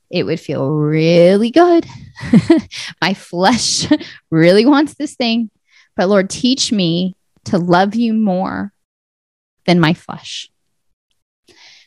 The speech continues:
Learning how to have honest conversation with God is the first import-,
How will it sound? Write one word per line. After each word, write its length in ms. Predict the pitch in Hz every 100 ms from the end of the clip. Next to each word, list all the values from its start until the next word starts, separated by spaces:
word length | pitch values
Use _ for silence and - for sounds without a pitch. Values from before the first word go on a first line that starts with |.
| -
Learning 360 | 214 240 285 320
how 240 | 262 254
to 60 | 247
have 320 | 233 208 -
honest 380 | 170 175 208 -
conversation 640 | - 175 180 - 101 -
with 140 | 202 202
God 280 | 180 196 -
is 160 | 202 -
the 140 | 196
first 460 | - - 196 - 220
import-, 520 | 226 - 180 185